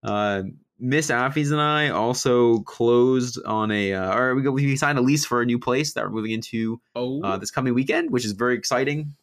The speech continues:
Speaker 1: Um, and so I'm looking forward to that, getting ready for the, for the big move, and, uh, I've been losing L P steadily in the new set, Clutch.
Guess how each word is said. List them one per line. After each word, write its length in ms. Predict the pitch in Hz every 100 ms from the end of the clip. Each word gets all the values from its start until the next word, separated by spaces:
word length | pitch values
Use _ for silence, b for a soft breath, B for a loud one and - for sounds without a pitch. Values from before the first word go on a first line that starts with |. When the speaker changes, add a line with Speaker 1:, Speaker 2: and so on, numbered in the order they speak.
| -
Speaker 1:
Um, 400 | 110 107 101 107 _ _ b b b _
and 100 | 104
so 80 | -
I'm 160 | 147 151
looking 160 | 147
forward 160 | 143 135
to 60 | 135
that, 320 | 139 143 -
getting 420 | 110 123 110 117
ready 160 | 113 123
for 240 | 120 117
the, 140 | 107
for 200 | 104 107
the 80 | 101
big 200 | 104 120
move, 320 | 120 123 131 120
and, 220 | 101 95 _ _ _ _ _ 101
uh, 140 | 98
I've 80 | 95
been 380 | 113 113 110 107
losing 420 | 139 160 170 170
L 220 | 165 156
P 260 | 151 190 139
steadily 420 | - 131 131 110
in 60 | 95
the 60 |
new 120 | 98 107
set, 280 | 110 90 -
Clutch. 420 | - 85 143 -